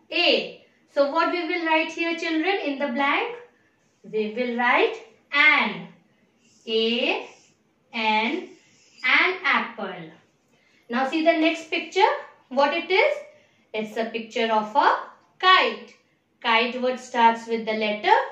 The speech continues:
K. So K is a consonant. So what we will write here in the blank? We will write A. A kite. Now see the next picture. It's a picture of an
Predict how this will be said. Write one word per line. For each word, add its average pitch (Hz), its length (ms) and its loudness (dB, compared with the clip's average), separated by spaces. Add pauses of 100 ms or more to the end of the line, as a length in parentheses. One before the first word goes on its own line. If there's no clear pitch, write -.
(400)
K. 392 500 0 (300)
So - 560 -4
K 294 80 -8
is 302 480 -4
a - 240 0 (180)
consonant. 339 760 2 (340)
So 254 200 -4
what 294 220 2
we 339 140 0
will 339 160 -2
write 320 260 2
here 339 220 2
in 320 160 2
the 330 160 4
blank? 320 400 -2 (600)
We 214 220 -4
will 214 220 -4
write 262 340 0 (840)
A. 269 500 -2 (1400)
A 339 340 4
kite. - 560 -2 (680)
Now 240 160 -2
see 302 160 -4
the 311 160 0
next 302 300 -4
picture. 349 400 -2 (720)
It's 226 240 -6
a 240 120 -2
picture 240 440 -2
of - 220 0
an 370 200 4